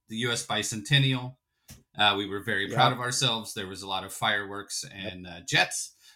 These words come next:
Speaker 1: The Chowchilla
Speaker 2: Mm-hmm.
Speaker 1: bus kidnapping
Speaker 2: Mm-hmm.
Speaker 1: happened in California in nineteen seventy-six. If you don't know about that, just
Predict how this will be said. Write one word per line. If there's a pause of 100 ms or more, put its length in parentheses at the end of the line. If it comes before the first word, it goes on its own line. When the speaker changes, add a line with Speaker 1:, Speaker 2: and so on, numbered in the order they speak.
Speaker 1:
The
Chowchilla
Speaker 2:
Mm-hmm.
Speaker 1:
bus
kidnapping
Speaker 2:
Mm-hmm.
Speaker 1:
happened
in
California
in
nineteen
seventy-six.
If
you
don't
know
about
that,
just